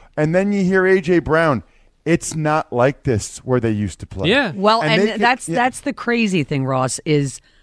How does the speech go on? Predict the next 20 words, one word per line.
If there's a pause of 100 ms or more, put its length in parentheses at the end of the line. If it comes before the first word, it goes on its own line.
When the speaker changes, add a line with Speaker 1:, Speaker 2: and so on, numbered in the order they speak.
(280)
Speaker 3:
that (380)
<laughs>
he
comes
here
from
Tennessee, (500)
has
the
big
game,
obviously,
after
having
a
couple
games
that
were
a